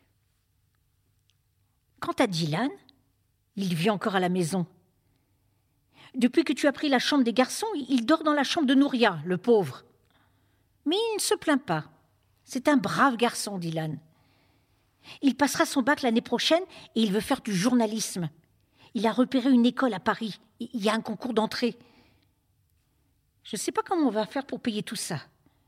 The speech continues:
Mais on va l'aider, bien sûr, bien sûr, on va trouver, on va trouver, hein. Pour Dylan, j'aimerais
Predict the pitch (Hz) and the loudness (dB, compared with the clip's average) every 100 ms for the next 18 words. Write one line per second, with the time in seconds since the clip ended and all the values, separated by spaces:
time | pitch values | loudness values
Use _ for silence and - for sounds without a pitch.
0 | _ 349 392 415 370 226 180 320 330 240 | _ 0 2 4 4 0 2 2 2 -4
1 | 190 302 - 214 196 254 - 220 147 127 | -2 -2 -2 -6 -2 -4 -4 -8 -8 -10
2 | - 233 233 202 143 147 214 262 - _ | -6 -6 -4 -6 -8 -6 -6 -6 -10 _
3 | _ _ _ _ _ _ _ _ _ _ | _ _ _ _ _ _ _ _ _ _
4 | _ _ _ _ _ _ - _ _ _ | _ _ _ _ _ _ -20 _ _ _
5 | - 226 208 262 311 381 262 - _ _ | -6 -4 0 0 0 0 -2 -4 _ _
6 | _ _ _ _ _ _ _ _ - 269 | _ _ _ _ _ _ _ _ -2 0
7 | 262 349 302 196 | 2 2 2 -2